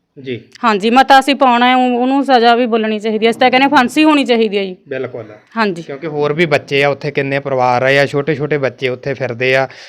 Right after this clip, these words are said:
Speaker 1: ਉਹਦਾ ਕੰਮਕਾਰ ਕੀ ਕਰਦਾ? ਕੋਈ ਬੰਦਾ ਨਸ਼ਾ ਪੱਤਾ ਕਰਦਾ ਜਾਂ ਕੋਈ ਹੋਰ ਗੱਲਬਾਤ?
Speaker 2: ਨਹੀਂ ਜੀ, ਕਦੇ ਦੇਖਿਆ ਤਾਂ ਨਹੀਂ ਨਸ਼ਾ ਪੱਤਾ ਕਰਦਾ।
Speaker 1: ਜੀ।
Speaker 2: ਹਾਂਜੀ।
Speaker 1: ਕਿੰਨੇ ਪਰਿਵਾਰ ਦੇ ਵਿੱਚ ਕੋਈ ਹੋਰ ਭਰਾ ਵੀ ਹੈਗਾ ਉਸ ਮੁੰਡੇ ਦਾ?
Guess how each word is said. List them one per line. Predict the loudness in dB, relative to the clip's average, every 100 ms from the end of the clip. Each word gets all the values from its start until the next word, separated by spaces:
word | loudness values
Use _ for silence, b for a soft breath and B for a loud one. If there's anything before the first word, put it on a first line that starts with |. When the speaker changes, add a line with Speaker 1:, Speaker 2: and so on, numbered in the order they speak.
| B
Speaker 1:
ਉਹਦਾ | -4 2 2
ਕੰਮਕਾਰ | 2 0 0 0 0
ਕੀ | -2 -2
ਕਰਦਾ? | -2 -2
ਕੋਈ | -2 -2
ਬੰਦਾ | -4 -2
ਨਸ਼ਾ | -4 -4 -4
ਪੱਤਾ | -6 -6
ਕਰਦਾ | -4 -2 -2 -2
ਜਾਂ | -2
ਕੋਈ | -4 -4
ਹੋਰ | -2 -4
ਗੱਲਬਾਤ? | -4 -8 -10 -8
Speaker 2:
ਨਹੀਂ | 0 2 4
ਜੀ, | 2
ਕਦੇ | 2 0
ਦੇਖਿਆ | 2 0 2
ਤਾਂ | 0
ਨਹੀਂ | 0
ਨਸ਼ਾ | -2 -2
ਪੱਤਾ | -4 -4 -6
ਕਰਦਾ। | -4 -6 -10 _ _ _
Speaker 1:
ਜੀ। | -8 -8 -8 -16 _ _
Speaker 2:
ਹਾਂਜੀ। | -10 -10 -10 _ -16
Speaker 1:
ਕਿੰਨੇ | -8 0 2 4 2 0
ਪਰਿਵਾਰ | 0 2 2
ਦੇ | 0
ਵਿੱਚ | -4 -4
ਕੋਈ | -6
ਹੋਰ | -2 -2 -2
ਭਰਾ | 0 0
ਵੀ | 0 0
ਹੈਗਾ | -2 -4
ਉਸ | -6
ਮੁੰਡੇ | -14 -14
ਦਾ? | -16